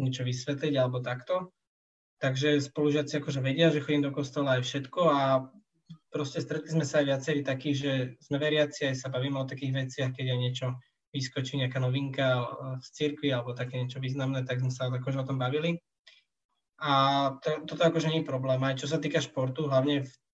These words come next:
tom, v tej športovej sfére je to také náročnejšie, by som povedal. Tak, e,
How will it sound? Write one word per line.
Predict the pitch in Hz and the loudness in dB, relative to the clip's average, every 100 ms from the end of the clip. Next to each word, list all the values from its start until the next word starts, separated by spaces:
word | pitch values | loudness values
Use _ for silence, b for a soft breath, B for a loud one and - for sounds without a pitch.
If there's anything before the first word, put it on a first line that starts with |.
| - | -8
tom, | 143 139 | -6 -4
v | 131 - | -6 -4
tej | 147 135 | -4 -4
športovej | - _ _ 143 143 151 143 | -8 _ _ -8 -4 -2 -2
sfére | 127 - 131 135 | -4 -2 2 2
je | 131 131 | 2 0
to | |
také | 127 127 | -2 -2
náročnejšie, | 131 123 127 - 131 127 - - | -2 0 -2 -2 -4 -4 -6 -10
by | |
som | - 127 | -6 -4
povedal. | 127 127 139 151 - _ _ _ _ _ _ _ _ | -2 0 0 -2 -6 _ _ _ _ _ _ _ _
Tak, | 139 131 | -2 0
e, | 139 | 4